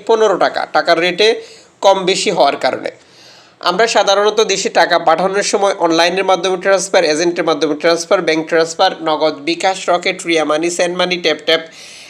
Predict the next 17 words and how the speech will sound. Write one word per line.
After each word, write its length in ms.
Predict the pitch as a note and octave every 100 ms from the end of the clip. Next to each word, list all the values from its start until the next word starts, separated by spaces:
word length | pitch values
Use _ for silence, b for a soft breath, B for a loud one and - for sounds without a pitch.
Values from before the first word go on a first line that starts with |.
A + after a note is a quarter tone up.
| B D#3+
এখন 180 | A3 G3
দিলে 140 | G#3 G3+ F3
এখন 160 | G3 F#3
পাবেন, 220 | F#3+ F#3+ E3+
গোপন 260 | F3 F3 D#3+
নাম্বার 240 | E3 E3 F#3 -
সহ 160 | A3 G#3+ G#3+ E3+
আরও 140 | F3 F3+ - F3
অগণিত 460 | F3 E3 E3+ E3+ F3 D#3+
পদ্ধতি 360 | D#3+ D3+ F3+ F#3+ E3+
অবলম্বন 400 | D3 D#3 D#3 F3+ F#3+
করি, 140 | G3+ G#3 -
আর 80 | E3+ D#3+ C#3
যে 100 | D3 G3
কারণেই 380 | G#3 E3+ E3+ G#3 - B B B -
টাকার 240 | F3 F3+ E3+
রেটে 200 | F3 F#3+